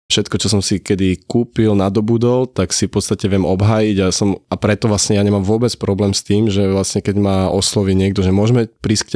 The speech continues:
tebe a natočiť, ako bývaš, tak mu poviem, že jasné, príďte, ja som to robil s mojimi architektmi, ja som hrdý na to,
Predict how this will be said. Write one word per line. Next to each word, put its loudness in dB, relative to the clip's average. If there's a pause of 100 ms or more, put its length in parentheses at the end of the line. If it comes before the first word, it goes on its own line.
tebe 0
a 2
natočiť, -2
ako -2
bývaš, 0
tak -6
mu -4
poviem, 0
že 0
jasné, -2
príďte, -2
ja 0
som -2
to 0
robil 0
s -2
mojimi 2
architektmi, -2
ja 2
som 0
hrdý 2
na 0
to, -2